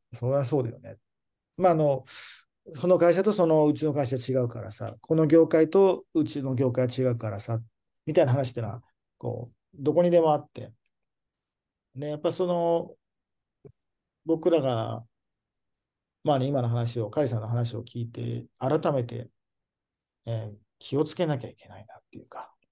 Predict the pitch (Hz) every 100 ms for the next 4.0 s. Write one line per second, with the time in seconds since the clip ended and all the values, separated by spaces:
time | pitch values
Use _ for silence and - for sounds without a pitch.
0 | - 143 110 110 139 127 110 107 117 117
1 | 117 _ _ _ _ _ _ _ _ 113
2 | 107 - - _ _ _ _ 147 135 127
3 | 117 110 - 156 117 117 113 110 113